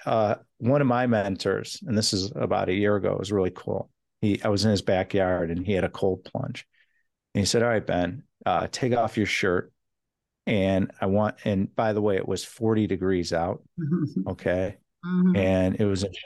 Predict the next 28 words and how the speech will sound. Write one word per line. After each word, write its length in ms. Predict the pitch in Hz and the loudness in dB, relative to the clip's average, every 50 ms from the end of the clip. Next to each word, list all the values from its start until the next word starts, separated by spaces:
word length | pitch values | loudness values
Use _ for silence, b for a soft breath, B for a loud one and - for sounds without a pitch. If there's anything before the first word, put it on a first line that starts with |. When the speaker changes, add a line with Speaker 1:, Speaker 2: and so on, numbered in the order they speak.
| - _ - | -14 _ -2
Speaker 1:
it 60 | 113 | 0
was 160 | 101 101 98 | 0 2 2
in 100 | 101 101 | 2 0
Chicago. 580 | - - - - 113 101 98 98 101 104 113 120 - _ _ _ _ _ _ _ _ _ _ _ _ _ _ _ _ _ - | 0 -2 -2 0 0 2 2 2 2 2 0 -2 -6 _ _ _ _ _ _ _ _ _ _ _ _ _ _ _ _ _ -2
And 100 | 113 113 | 0 2
that 160 | 113 117 117 | 2 2 2
was 140 | 104 92 90 | 2 0 0
warm 440 | 104 107 107 113 113 98 82 - - _ - | 0 2 2 2 2 0 -2 -6 -10 _ -12
'cause 160 | - 104 92 | -8 -4 -2
we 80 | 104 107 | 0 0
get 160 | 104 90 85 | 0 0 0
humidity. 480 | - 95 92 101 98 95 90 90 - - _ _ _ _ _ _ _ _ _ _ _ _ _ - | -2 0 0 0 0 0 -2 -6 -10 -12 _ _ _ _ _ _ _ _ _ _ _ _ _ -4
And 60 | 104 | -2
he 40 | 101 | -2
said, 240 | - - - - - | 0 0 -2 -2 -2
"Put 220 | - 123 - - | -2 -2 0 2
your 120 | 127 107 107 | 2 4 4
arms 440 | 110 110 104 95 92 87 - - - - | 4 4 2 2 0 -2 -4 -6 -6 -4
up 180 | 113 104 - - | -4 -4 -4 -6
to 160 | - - - 104 | -6 -2 0 2
your 340 | 92 90 90 87 - 156 - _ _ _ - | 4 4 2 0 -2 -6 -18 _ _ _ -8
top 260 | - 131 107 107 - | -4 -2 -2 -2 -2
of 60 | 101 | -2
your 100 | 92 85 | -2 -2
biceps 720 | 80 80 - 95 92 92 92 - - 87 85 82 - - | -2 0 0 0 0 0 0 -2 -2 -4 -4 -6 -8 -10
in 240 | - - - 107 110 | -6 -2 2 2 4
the 60 | 107 | 4
water. 580 | 98 90 90 92 92 92 90 87 85 - - | 4 2 2 2 2 2 0 -2 -4 -6 -8